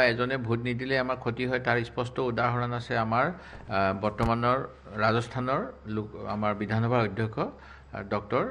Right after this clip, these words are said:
চি পি যোশী ডাঙৰীয়া। তেখেত যেতিয়া ইয়াৰ পূৰ্বে এটা নিৰ্বাচনত এটা ভোটত হাৰিছিল, এটা ভোটত হৰাৰ কাৰণে তেখেতে সেই সময়ত বিধায়ক হ'ব নোৱাৰিলে। তাত তেখেতে মুখ্যমন্ত্ৰীৰ প্ৰজেক্টেড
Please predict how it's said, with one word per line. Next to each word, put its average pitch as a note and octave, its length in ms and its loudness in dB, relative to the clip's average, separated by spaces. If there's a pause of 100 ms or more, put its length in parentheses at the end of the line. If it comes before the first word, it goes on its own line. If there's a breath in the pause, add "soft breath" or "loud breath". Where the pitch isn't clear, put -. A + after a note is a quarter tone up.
(240)
চি - 160 -6
পি A2+ 160 0
যোশী G#2 200 -4
ডাঙৰীয়া। F2+ 380 -4 (420 loud breath)
তেখেত G2 340 -4
যেতিয়া C#3 340 2 (120)
ইয়াৰ A#2+ 300 0
পূৰ্বে A#2+ 280 -2
এটা A#2 160 0
নিৰ্বাচনত A2 600 0
এটা A#2 300 0
ভোটত B2 340 -2
হাৰিছিল, G2 400 -4 (300)
এটা G#2+ 280 -2
ভোটত B2 340 -2
হৰাৰ A#2 200 4
কাৰণে A#2+ 260 -2
তেখেতে A#2+ 380 -2 (460 loud breath)
সেই A2 120 0
সময়ত A#2 360 0 (220)
বিধায়ক A2+ 320 0
হ'ব B2 160 2
নোৱাৰিলে। A2+ 480 -2 (420)
তাত A2+ 320 2
তেখেতে A2 640 0 (120)
মুখ্যমন্ত্ৰীৰ C3+ 640 -2 (100)
প্ৰজেক্টেড A#2+ 420 -2